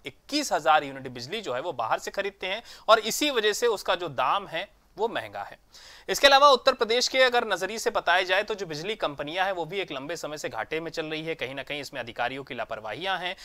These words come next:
लेकिन उसके बावजूद अभी तक किसी प्रकार से कोई भी ठोस कदम इसको लेकर नहीं उठाया गया है। बहरहाल सरकार की तरफ से और,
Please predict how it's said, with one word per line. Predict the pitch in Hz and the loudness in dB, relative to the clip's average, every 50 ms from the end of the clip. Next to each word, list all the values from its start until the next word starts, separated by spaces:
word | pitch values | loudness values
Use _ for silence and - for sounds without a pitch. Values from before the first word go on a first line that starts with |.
| - - - | -18 -8 -6
लेकिन | 196 202 247 220 | -2 0 0 0
उसके | 208 190 - 240 214 | 0 0 0 0 4
बावजूद | 208 196 196 190 214 240 226 | 6 4 4 4 2 -2 -2
अभी | 185 165 180 226 | -2 -2 -2 -4
तक | 226 233 208 | -4 -6 -6
किसी | - 202 - 226 | -4 -6 -6 -6
प्रकार | 214 - 151 - 135 131 135 | -4 -2 -2 0 0 0 -2
से | - 233 | -2 -6
कोई | - - - 208 233 247 | -4 2 4 4 4 4
भी | 202 160 180 220 254 - - - - - - - - - | 2 0 0 0 0 0 -4 -10 -14 -14 -16 -16 -2 6
ठोस | - 320 349 - - | 8 8 8 10 8
कदम | - 214 196 202 202 | 8 8 8 8 6
इसको | 185 - - 214 | 2 2 2 4
लेकर | 190 170 160 - 240 240 | 4 6 6 6 4 6
नहीं | 208 175 156 170 | 4 2 2 2
उठाया | 156 135 - 143 135 127 | 0 0 4 6 6 6
गया | 120 131 139 170 | 6 6 6 6
है। | 254 | 6
बहरहाल | 285 247 202 208 202 202 226 262 262 | 8 8 8 10 12 12 10 10 8
सरकार | - - 185 165 156 - 165 185 233 | 4 2 2 4 6 8 8 8 8
की | 226 240 233 | 6 0 -2
तरफ | 220 220 226 208 | 0 0 0 0
से | - - 240 247 | 0 2 4 6
और, | 247 214 208 214 202 | 6 6 6 6 2